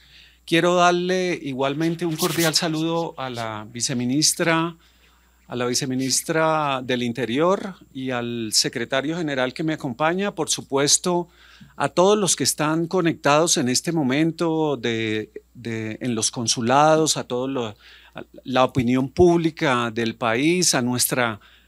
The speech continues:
a nuestra cónsul, la señora Pungilupe, y a su equipo en Nueva Zelanda, a nuestro embajador en, en Australia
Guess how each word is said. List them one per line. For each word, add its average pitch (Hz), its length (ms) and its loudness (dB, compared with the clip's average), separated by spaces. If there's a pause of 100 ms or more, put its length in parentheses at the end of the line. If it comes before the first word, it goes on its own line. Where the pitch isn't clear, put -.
(320)
a 127 80 -10
nuestra 131 400 -2
cónsul, 170 840 2 (220)
la 139 160 -2
señora 135 380 0
Pungilupe, 160 920 0
y 143 200 -2
a 127 80 2
su 123 160 0
equipo 185 640 0
en 123 120 0
Nueva 117 320 -2
Zelanda, 170 600 2 (1400)
a 123 80 -4
nuestro 127 320 -2
embajador 127 720 2
en, 143 560 0
en 113 420 -8
Australia 185 800 0